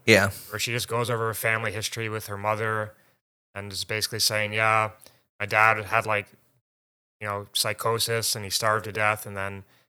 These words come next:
Speaker 2: my brother had schizophrenia and he killed himself 'cause he claimed the mother was trying to put people inside of him."
Speaker 1: Mm-hmm.
Speaker 2: And then said she didn't want her anywhere near her children because she didn't want her to be associated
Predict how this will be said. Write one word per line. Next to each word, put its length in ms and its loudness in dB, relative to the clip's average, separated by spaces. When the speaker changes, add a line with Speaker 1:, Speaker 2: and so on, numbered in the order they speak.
Speaker 2:
my 80 0
brother 600 0
had 160 -4
schizophrenia 920 -2
and 80 -8
he 220 -10
killed 240 -2
himself 320 -2
'cause 100 -12
he 60 -10
claimed 360 -8
the 60 -8
mother 280 -4
was 120 -8
trying 200 -6
to 60 -6
put 360 -12
people 320 -10
inside 420 -2
of 80 -12
him." 240 -12
Speaker 1:
Mm-hmm. 300 -2
Speaker 2:
And 140 -8
then 400 -2
said 300 0
she 200 -8
didn't 180 -2
want 200 2
her 200 0
anywhere 300 -4
near 420 2
her 140 -8
children 480 0
because 440 -6
she 160 -6
didn't 140 -8
want 180 -4
her 120 -6
to 60 -16
be 80 -12
associated 380 -2